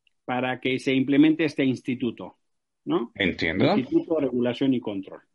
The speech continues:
Speaker 1: Eh, ahí hay un problema porque no se previó presupuesto para ese instituto, ¿no?
Speaker 2: No está
Speaker 1: Entonces,
Speaker 2: en
Speaker 1: ahora
Speaker 2: el presupuesto de la
Speaker 1: no está en el
Speaker 2: Federación.
Speaker 1: presupuesto.
Speaker 2: Ya.
Speaker 1: Va a depender, va a depender de la Secretaría de Salud.
Speaker 2: Ya.
Speaker 1: Entonces, si, si quieren echarle ganas, pues va a salir,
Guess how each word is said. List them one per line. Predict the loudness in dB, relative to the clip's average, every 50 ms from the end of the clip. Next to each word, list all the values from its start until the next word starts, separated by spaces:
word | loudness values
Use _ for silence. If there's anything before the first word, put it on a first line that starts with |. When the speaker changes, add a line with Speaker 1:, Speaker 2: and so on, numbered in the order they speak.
| _ _ _ _ _ _ _ _ _ _ _ _ _ _ _ -6
Speaker 1:
Eh, | -4 -2 -2 -4 -6 -4 _
ahí | 4 6 6 8 8
hay | 6 6
un | 4 2 2
problema | 4 4 4 6 4 4 2 2 0
porque | -2 -4 -2 0 4 4
no | 4 4
se | 4 2 0
previó | 0 0 2 4 4 4 4
presupuesto | 2 -2 -4 -4 0 0 0 0 0 -2
para | -2 -2 -2
ese | -2 -4
instituto, | -4 -6 -6 -10 -12 -14 -16 -18 -20 -20 _ _ _ _ _ _ _
¿no? | -2 -2 -2 -2 -6 _ _ _ _ _ _ _ 4
Speaker 2:
No | 4 6 6
está | 4 4 4 4 4 4 6 6
Speaker 1:
Entonces, | 4 4 4 4
Speaker 2:
en | 4 4
Speaker 1:
ahora | 4 2
Speaker 2:
el | 0 0
presupuesto | 0 0 2 2 0 -2 0 2 2 2 2 2 2 4 4 6
de | 6 4 4 2 2
la | 2 2 2
Speaker 1:
no | 4
está |
en | 2
el |
Speaker 2:
Federación. | 4 4 2 2 0 -2 -4
Speaker 1:
presupuesto. | -6 -8 -8 -12 -16 -20 _ _ _ _ _
Speaker 2:
Ya. | 0 2 2
Speaker 1:
Va | 2
a | 2
depender, | 2 2 2 2 0 2 0 0 -4 -4 -4 -6 -6 -2 0
va | 2 2
a |
depender | 2 2 2 2 4 4 4 2 2
de | 0 0 0
la | 0 0
Secretaría | -2 -4 -4 -4 -4 -2 -2 -2 -2
de | -2
Salud. | -4 -6 -8 -8 -10 -16 _ _ _ _ _ _ _ _ _ _ _ 0
Speaker 2:
Ya. | 0 0
Speaker 1:
Entonces, | 2 2 2 2 0 -4 -12
si, | -16 -16 -10 -4 -2 -2 -2 -4 -8
si | -4 -2 -2 -2 -2 4
quieren | 6 6 6 8 6 6 6 6
echarle | 4 4 4 4 4 4 4 2 2
ganas, | 4 4 4 4 4 2 2
pues | 0 -4 -4 -2 -2
va | -2 0
a | 2
salir, | 2 2 2 2 0